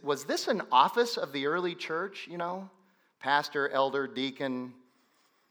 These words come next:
dude who carries out the bodies, you know?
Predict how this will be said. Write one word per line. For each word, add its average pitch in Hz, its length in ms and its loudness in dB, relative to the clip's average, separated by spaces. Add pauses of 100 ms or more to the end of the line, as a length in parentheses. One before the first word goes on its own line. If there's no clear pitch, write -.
(220)
dude 139 260 -4
who 131 80 -4
carries 131 380 0
out 123 200 4
the 139 60 -2
bodies, 151 640 4 (1300)
you 135 160 -2
know? 123 300 -2